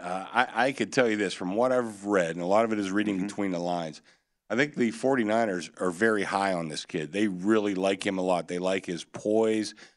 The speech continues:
Speaker 1: They like his arm. They like
Speaker 2: Mm-hmm.
Speaker 1: everything about him. But that rookie quarterback, uh, in your first game, now it is at home, and that's gotta help. Uh, the weather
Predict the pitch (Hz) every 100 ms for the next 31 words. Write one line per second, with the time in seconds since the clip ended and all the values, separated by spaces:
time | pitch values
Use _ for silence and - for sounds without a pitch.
0 | _ 78 104 160 214 107 104 123 139 143
1 | 104 110 127 120 123 131 123 120 117 127
2 | 147 92 - _ _ _ _ 90 107 98
3 | 113 117 131 - 143 147 90 73 65 -
4 | - - 92 90 90 - 98 101 90 -
5 | 113 - 123 113 95 95 98 101 107 120
6 | 113 123 156 90 80 90 101 - 104 113
7 | 113 117 90 87 - - _ _ - 87
8 | 90 92 101 117 120 120